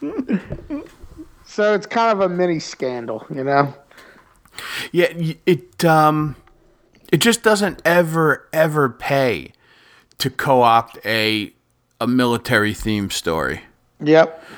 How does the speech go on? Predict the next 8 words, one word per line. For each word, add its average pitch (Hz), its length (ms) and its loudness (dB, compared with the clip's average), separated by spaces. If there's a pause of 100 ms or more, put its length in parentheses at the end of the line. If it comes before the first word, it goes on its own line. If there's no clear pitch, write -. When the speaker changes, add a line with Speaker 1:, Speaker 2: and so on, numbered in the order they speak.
(120)
Speaker 2:
What, 147 320 -2
uh, 135 220 2
Hillary 190 280 2
Clinton 139 360 0
did 104 160 -2
it 101 160 -8
too, 135 320 0
right? 120 440 0